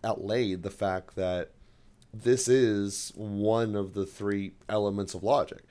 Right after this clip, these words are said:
You know, you have to, as you so put it, you have a fact, you have a working with the fact, and you have a conclusion. And that knowledge is the basis of the facts. I think that that's something that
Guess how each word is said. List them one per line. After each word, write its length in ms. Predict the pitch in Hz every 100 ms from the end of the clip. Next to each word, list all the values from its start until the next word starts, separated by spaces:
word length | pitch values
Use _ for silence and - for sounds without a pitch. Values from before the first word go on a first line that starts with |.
| - - _
You 80 | 95
know, 40 |
you 200 | 95 104
have 340 | 104 101 104 -
to, 240 | - 98 92 - -
as 180 | 98 98
you 100 | 101
so 220 | - 104
put 180 | 135 135
it, 220 | 87 - _ _
you 120 | 101
have 120 | 95
a 60 | 87
fact, 560 | - 95 101 117 - - _ - -
you 140 | 101
have 120 | 98
a 60 | 90
working 480 | 90 98 104 110 101
with 140 | 101
the 80 | 98
fact, 400 | - 101 101 98
and 80 | 101
you 100 | 95
have 140 | 90
a 40 | 87
conclusion. 720 | - - - 185 143 - - - - - - _
And 340 | 107 104 95 92 - -
that 220 | 104 98
knowledge 640 | 101 110 123 131 110 98
is 280 | 101 98 87
the 140 | - 92
basis 800 | - 101 104 - 101 92 - -
of 220 | - 95
the 80 | 87
facts. 580 | - - 143 123 90 -
I 80 | 98
think 220 | - 107
that 140 | 107 98
that's 320 | 101 101 -
something 400 | 110 101 95 95
that 320 | 92 90 87